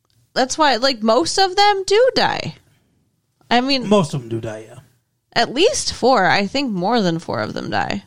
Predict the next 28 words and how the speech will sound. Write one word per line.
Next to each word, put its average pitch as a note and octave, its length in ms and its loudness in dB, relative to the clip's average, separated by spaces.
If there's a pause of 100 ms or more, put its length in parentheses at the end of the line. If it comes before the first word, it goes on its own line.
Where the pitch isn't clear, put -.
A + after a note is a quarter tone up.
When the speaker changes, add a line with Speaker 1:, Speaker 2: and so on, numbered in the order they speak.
(580)
Speaker 2:
Don't C#4 220 0
you G#4+ 80 -8
think C4 240 -4
most D#3+ 340 0
of F3 60 -2
them D#3 160 -2
probably D3 540 -2
would D3 160 2
have C3+ 100 -2
died B2 240 -6
anyway, C#3+ 400 -2
though, D#3+ 280 -2 (520)
in G3 180 -2
the E3 140 2
subsequent F3 720 -2
fighting D3 400 -2
in C#3 140 -4
France? D3 600 -10 (800)
Speaker 1:
Probably, A#4+ 800 -2 (340)
but, F#4 260 -2
I - 100 0
mean, E4+ 260 2
like, F4 240 0
it's - 240 -6
not A4+ 240 2
really D4+ 200 0
the C4+ 100 -4
point. E4 260 0